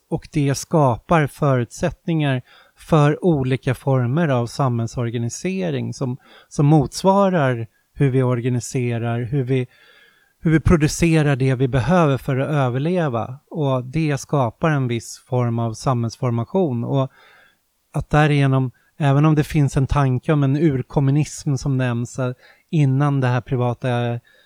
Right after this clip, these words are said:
egendomen uppkom, så är det någonstans, det är först nu i historien som,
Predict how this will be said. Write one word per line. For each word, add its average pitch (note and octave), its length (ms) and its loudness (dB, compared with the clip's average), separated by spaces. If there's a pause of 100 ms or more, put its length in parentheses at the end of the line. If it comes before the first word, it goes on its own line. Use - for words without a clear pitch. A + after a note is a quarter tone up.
(380)
egendomen C3 600 0
uppkom, C3+ 500 0
så - 120 -6
är C#3 60 0
det C3 80 0
någonstans, C3+ 640 -2
det C#3 100 -4
är C3+ 40 -4
först - 340 -4
nu E3 440 2
i C3+ 140 -2
historien B2 680 -4
som, B2+ 220 -6